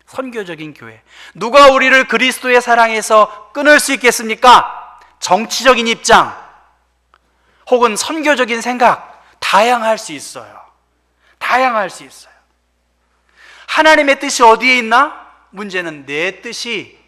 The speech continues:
내 기쁨이 하나님의 기쁨인 것처럼, 하나님의 뜻인 것처럼 오해하면 안 된다는 거예요. 얼마나 선교적 교회,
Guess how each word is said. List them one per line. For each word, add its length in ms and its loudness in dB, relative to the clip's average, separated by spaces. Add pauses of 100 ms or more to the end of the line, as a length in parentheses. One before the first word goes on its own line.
(280)
내 300 2
기쁨이 720 -6 (400)
하나님의 600 -10
기쁨인 520 -14
것처럼, 460 -6 (140)
하나님의 580 -6
뜻인 280 -10
것처럼 520 -4 (520)
오해하면 800 -6 (140)
안 280 -10
된다는 460 -14
거예요. 160 -20
얼마나 640 -4
선교적 720 -4
교회, 440 -4